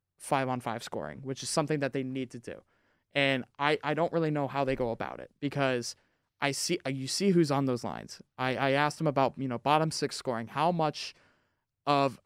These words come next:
a difference will bottom six scoring, you know, make into this series? And of course, every coach is gonna answer almost the same way. If you can get scoring from your bottom six guys, you've done a very good job. That's,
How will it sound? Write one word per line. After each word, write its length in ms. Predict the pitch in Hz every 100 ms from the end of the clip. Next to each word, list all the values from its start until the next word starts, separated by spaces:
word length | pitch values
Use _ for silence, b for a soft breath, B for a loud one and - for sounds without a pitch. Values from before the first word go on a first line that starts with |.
| _ 139
a 340 | 131 127 123
difference 400 | 113 139 135 120
will 80 | 123
bottom 280 | 120 123 123
six 220 | 131 -
scoring, 360 | - 131 120 117
you 80 |
know, 100 | 117
make 320 | 117 127 117 117
into 140 | 117
this 160 | 110 -
series? 340 | 123 107 104
And 80 | 117
of 80 | 113
course, 240 | 139 123
every 220 | 160 180
coach 240 | 165 165 147
is 80 | 135
gonna 160 | 143
answer 380 | 120 135 127 127
almost 300 | 139 127 120
the 60 | 113
same 200 | 135 135
way. 100 | 113
If 100 | 185
you 80 |
can 140 | 220 294
get 140 | 147
scoring 320 | - 131 147
from 160 | 180 127
your 100 | 113
bottom 260 | 117 139 139
six 260 | 135 -
guys, 300 | 104 135 202 b b b b
you've 220 | 180 175
done 260 | 165 156 147 -
a 120 | 127
very 340 | 120 127 131
good 240 | 123 131 117
job. 380 | - 143 - - _ _ _ _ -
That's, 260 | 143 -